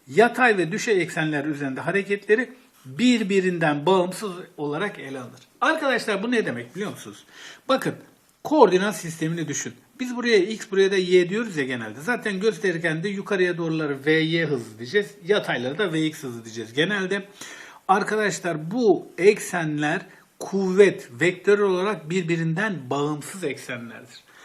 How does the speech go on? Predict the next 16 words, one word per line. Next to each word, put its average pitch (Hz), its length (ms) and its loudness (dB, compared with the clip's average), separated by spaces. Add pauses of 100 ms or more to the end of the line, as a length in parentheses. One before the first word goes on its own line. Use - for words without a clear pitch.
(180)
Ne 330 140 4
demek 240 240 0
istiyoruz 139 420 -2
biliyor 247 180 -4
musun? 143 140 -12
Şunu 190 300 -4
bak. 117 140 -4 (440)
Şu 302 220 0
silgi 208 400 -2
duruyor 190 320 6
sevgili 185 420 4
Ö 170 80 4
S 170 140 -2
Y 160 100 2
M'nin 160 220 0
silgisi. 139 440 -10